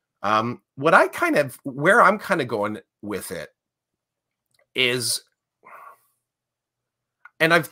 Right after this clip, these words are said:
I've really wrestled with this, with this pod. It, this is something that pops up a lot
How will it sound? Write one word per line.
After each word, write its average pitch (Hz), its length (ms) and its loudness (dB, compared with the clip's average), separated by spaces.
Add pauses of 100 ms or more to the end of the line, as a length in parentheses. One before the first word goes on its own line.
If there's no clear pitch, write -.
(140)
I've 160 240 2
really 240 300 -6
wrestled 143 480 -2
with 117 180 -6
this, 95 320 -8
with 98 160 -10
this 101 200 -10
pod. - 600 -4
It, 120 160 -8
this 160 200 -4
is 185 80 -6
something 180 240 -4
that 139 180 -2
pops 113 320 0
up 101 260 -6
a 92 80 -4
lot - 480 -10